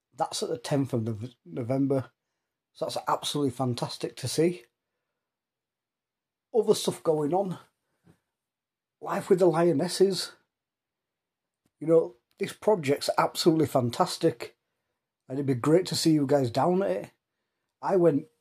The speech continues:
on Tuesday night and caught up with Julie Lee and other people there, and it was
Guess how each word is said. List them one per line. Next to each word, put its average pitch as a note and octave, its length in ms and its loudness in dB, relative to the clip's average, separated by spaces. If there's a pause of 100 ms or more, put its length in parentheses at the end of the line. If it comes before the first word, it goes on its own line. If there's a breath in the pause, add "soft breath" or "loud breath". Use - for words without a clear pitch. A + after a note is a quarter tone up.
(240)
on B2+ 380 -4 (880)
Tuesday C3+ 480 2
night E3+ 440 -2 (1120)
and C3 200 -6
caught D3+ 360 4
up - 160 -14
with B2 320 0 (640)
Julie C#3+ 300 2
Lee C#3+ 160 0
and C3 140 2
other D3 180 -2
people C#3+ 420 0
there, E3+ 200 4
and D#3+ 140 -2
it D#3 60 -2
was C3 140 -6